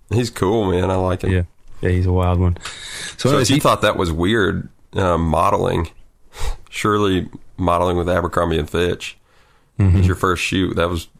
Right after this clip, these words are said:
Speaker 1: probably kinda weird too, huh?
Speaker 2: Oh, yeah.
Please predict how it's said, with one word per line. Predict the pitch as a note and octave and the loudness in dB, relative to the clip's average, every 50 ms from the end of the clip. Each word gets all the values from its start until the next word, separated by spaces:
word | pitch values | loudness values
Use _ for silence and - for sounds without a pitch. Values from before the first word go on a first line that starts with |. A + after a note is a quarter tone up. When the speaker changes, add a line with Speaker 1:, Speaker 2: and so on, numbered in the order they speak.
| - - _ | -20 -20 _
Speaker 1:
probably | - F2 E2 D#2 D2+ | -4 -2 -2 -2 -2
kinda | D2+ E2 D#2 D#2 | -2 -2 -2 0
weird | D#2+ D#2+ E2 D#2+ - | 0 -2 -2 -2 -2
too, | - F2+ F#2 F2 | -2 -2 0 0
huh? | F2 E2 E2 E2+ - - - - - - - - - _ | 0 0 -2 -4 -6 -12 -20 -20 -20 -20 -20 -20 -4 _
Speaker 2:
Oh, | B2+ A#2+ G2+ | 0 2 4
yeah. | F2+ E2+ E2 D#2+ F2 | 4 2 2 0 0